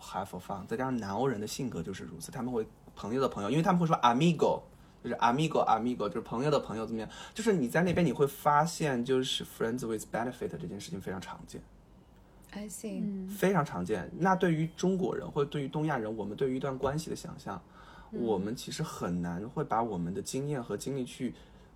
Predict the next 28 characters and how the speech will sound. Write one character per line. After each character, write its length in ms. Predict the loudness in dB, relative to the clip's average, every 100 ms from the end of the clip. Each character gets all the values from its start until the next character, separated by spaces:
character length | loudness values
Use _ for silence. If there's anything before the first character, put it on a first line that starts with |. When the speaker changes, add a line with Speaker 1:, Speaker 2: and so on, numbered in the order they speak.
| -20 -16
Speaker 1:
呃， 240 | -8 0
那 140 | 4 6
我 140 | 6
们 80 | 6
的 60 | 2
期 200 | 2 6
待 220 | 6 6
就 80 | 0
是 100 | -2 -8 -20 -18
friends 340 | -6 2 2 4
with 140 | 0 2
benefit 340 | 4 4 2 2
在 100 | 2
我 80 | 2
们 80 |
这 120 | 0 0
里 120 | 0
就 100 | -4
是 60 |
不 160 | -6 -6
对 180 | -2 -2
等， 240 | -2 -8 -10 -20 -20 -20 -4
它 120 | -4
是 220 | 0 -2
什 160 | -2 -4
么 100 | -8
呢？ 100 | -12 -14
Speaker 3:
嗯。 260 | -10 -8